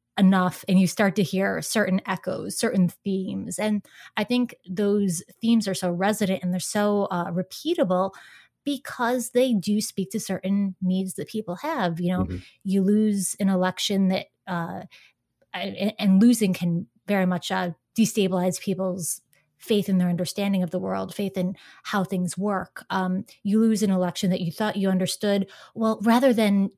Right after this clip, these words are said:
Speaker 1: challenge that maybe your understanding wasn't correct, you challenge the circumstances under which the election was conducted.
Speaker 2: Right.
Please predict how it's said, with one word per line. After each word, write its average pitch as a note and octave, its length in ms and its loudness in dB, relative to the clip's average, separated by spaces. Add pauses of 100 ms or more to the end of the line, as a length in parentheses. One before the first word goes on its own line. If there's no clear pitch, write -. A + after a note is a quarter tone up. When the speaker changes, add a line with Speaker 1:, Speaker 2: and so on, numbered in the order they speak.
(120)
Speaker 1:
challenge G3 640 0
that F3+ 140 -4
maybe F3+ 300 4
your F#3 240 2
understanding F3+ 760 -2
wasn't E3 260 -2
correct, F3+ 500 -6 (440)
you G3+ 360 2
challenge G3+ 640 0
the F#3+ 140 2
circumstances F3+ 1000 -4
under F3+ 180 0
which F#3 220 -4
the F3+ 140 -4
election F3+ 440 -8
was - 360 -12
conducted. - 580 -6 (420)
Speaker 2:
Right. F2 300 -4